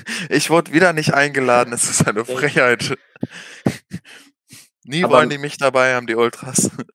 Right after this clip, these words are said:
Speaker 2: Aber im Endeffekt haben die Dortmund-Fans sich und die Dortmunder Spieler ja auch extrem schlecht verhalten im Nachhinein.
Speaker 1: Ja.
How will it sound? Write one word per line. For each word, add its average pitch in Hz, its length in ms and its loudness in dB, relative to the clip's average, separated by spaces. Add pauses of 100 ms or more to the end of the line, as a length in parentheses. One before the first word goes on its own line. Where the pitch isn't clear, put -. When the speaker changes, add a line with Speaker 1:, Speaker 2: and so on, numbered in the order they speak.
Speaker 2:
Aber 120 160 2
im 120 60 0
Endeffekt 131 340 -2
haben 123 80 0
die 123 80 0
Dortmund-Fans 123 580 0
sich 117 100 -8
und 113 60 -8
die 110 80 -4
Dortmunder 123 340 0
Spieler 117 280 0
ja 113 120 2
auch 113 140 -2
extrem 110 400 -10
schlecht - 400 -8
verhalten 110 400 -4
im 107 140 -10
Nachhinein. 113 600 -8 (100)
Speaker 1:
Ja. 98 180 -10